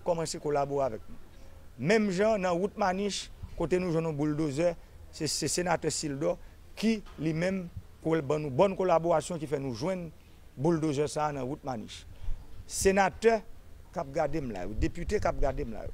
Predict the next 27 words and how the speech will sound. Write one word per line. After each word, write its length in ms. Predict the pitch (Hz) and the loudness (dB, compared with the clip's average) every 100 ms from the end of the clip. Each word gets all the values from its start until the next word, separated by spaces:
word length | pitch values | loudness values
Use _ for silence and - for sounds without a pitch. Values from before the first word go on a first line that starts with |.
| - - - - - | -10 -14 -14 -14 -14
Si 320 | - - 214 | -10 -6 -2
nous 180 | 214 214 | 0 0
connaissons 400 | - 208 165 120 - - | 0 -2 -2 -6 -10 -8
un 120 | 160 185 | -2 -2
équipement, 440 | 170 180 - 135 156 | -2 -6 -8 -8 -6
un 80 | |
côté 280 | 151 165 151 | -6 -6 -4
bon 420 | 143 101 165 160 | -6 2 2 2
coup 120 | 143 135 - | -4 -12 -10
de 100 | 117 | -10
main, 180 | 107 104 - - - - | -10 -12 -18 -20 -20 -14
relais 340 | 110 127 151 190 | -2 2 4 4
monsieur 260 | 196 - | 4 0
C 160 | 147 147 | -4 -2
N, 180 | 131 117 110 | -4 -4 -6
relais 320 | 113 160 180 | -4 0 0
ministre 440 | 190 190 160 - - - | 0 -2 -6 -8 -14 -18
des 80 | - | -4
Travaux 220 | 139 123 | -2 -2
publics, 260 | 117 120 104 | -6 -8 -8
relais 260 | 117 180 196 | -4 2 2
premier 260 | 185 180 | 2 0
ministre, 340 | 170 156 131 131 | -2 -6 -6 -2
relais, 380 | 143 190 214 240 | 4 6 8 8
nous 200 | 220 170 - - - 139 113 | 6 -2 -8 -16 -8 -4 -4
voyons 220 | 107 127 | -2 -4
chercher. 340 | 120 120 - | -4 -8 -10